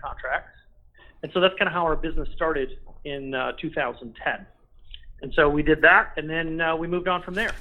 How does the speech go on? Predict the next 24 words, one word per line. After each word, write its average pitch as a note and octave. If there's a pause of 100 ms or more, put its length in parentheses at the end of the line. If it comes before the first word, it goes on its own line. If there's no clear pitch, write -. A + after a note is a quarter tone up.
(120)
So D#3+
now E3+
we F3+
have D3+
a C3
nationwide D#3+
association D3+
of C3+
bundled C#3+
payment C#3
networks. F3+ (760)
And, C3+
um, C3 (180)
you A#3
know, A#3
we A#3
just A#3
try G#3+
to G3
be G#3 (180)
good, G3 (420)
a, E3+ (160)
a -
good, F#3+